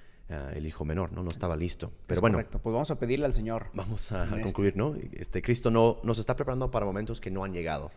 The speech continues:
Speaker 1: Eh, ¿cuántos de nosotros estamos preparados para el momento de, en mi vida que no ha llegado y no sabemos cuándo va a llegar? Estamos listos, ¿no? Am,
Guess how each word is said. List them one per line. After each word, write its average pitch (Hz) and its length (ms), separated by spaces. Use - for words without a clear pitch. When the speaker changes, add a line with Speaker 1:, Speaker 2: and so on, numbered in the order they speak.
Speaker 1:
Eh, 87 180
¿cuántos 101 220
de 101 40
nosotros 104 360
estamos 98 240
preparados 98 400
para 92 140
el 87 40
momento 92 240
de, - 120
en 85 60
mi 87 100
vida 120 340
que - 120
no 101 120
ha 113 40
llegado 107 400
y 98 100
no 98 100
sabemos 98 260
cuándo 92 180
va 87 80
a - 20
llegar? 92 360
Estamos 110 320
listos, 117 440
¿no? 143 180
Am, 80 760